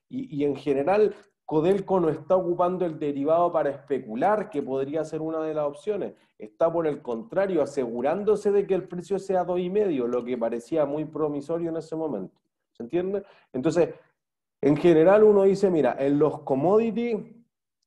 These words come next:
y a mí, um, cuando estaba en el magíster de finanza como usted, en el C F A Research Challenge nos tocó valorizar a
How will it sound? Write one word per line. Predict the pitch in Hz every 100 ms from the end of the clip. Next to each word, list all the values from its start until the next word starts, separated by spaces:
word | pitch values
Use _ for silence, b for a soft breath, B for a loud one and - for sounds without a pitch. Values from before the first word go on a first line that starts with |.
| -
y | 113
a | 120
mí, | 139 170 160 - - _ -
um, | 120 113 107 104 -
cuando | - 147 135
estaba | 127 170 175
en | 175
el | 165
magíster | 151 143 - - 170
de | 156
finanza | 156 165 196 190 190
como | 190 185
usted, | 160 131 107 90
en | 123
el | 123
C | 123 160
F | 160 160 165
A |
Research | 147 143 147 131
Challenge | - 185 208 196
nos | 170 160
tocó | 156 160 160 196 185 B B B -
valorizar | 127 143 143 135 131 175 180 -
a | 135 127 120 113 110 113